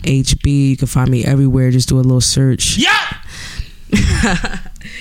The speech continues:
Speaker 1: I did that for y'all to make it easy for you to find me. But, um, yes, please tap in with me. I got some dope music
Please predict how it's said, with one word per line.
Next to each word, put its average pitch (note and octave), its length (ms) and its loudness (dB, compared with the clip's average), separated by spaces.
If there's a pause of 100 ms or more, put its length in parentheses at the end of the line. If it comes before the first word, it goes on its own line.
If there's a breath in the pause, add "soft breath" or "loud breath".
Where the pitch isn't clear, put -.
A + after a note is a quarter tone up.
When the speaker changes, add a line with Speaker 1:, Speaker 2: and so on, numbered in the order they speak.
(300 loud breath)
Speaker 1:
I D3 80 0
did D3+ 140 2
that C3+ 160 2
for - 140 0
y'all C#3+ 600 2
to C3 80 0
make C3+ 180 2
it C#3 40 0
easy C3+ 320 2
for - 120 0
you C3+ 160 2
to B2+ 60 2
find B2 300 0
me. A#2+ 200 0 (480 loud breath)
But, C#3+ 140 2
um, C#3+ 360 2 (180)
yes, D#3 420 0
please F#3+ 520 0
tap F3+ 320 0
in F3+ 160 2
with E3+ 120 2
me. E3 160 2
I D#3+ 100 2
got D#3 160 4
some C#3+ 200 0
dope E3 300 2
music D3+ 360 4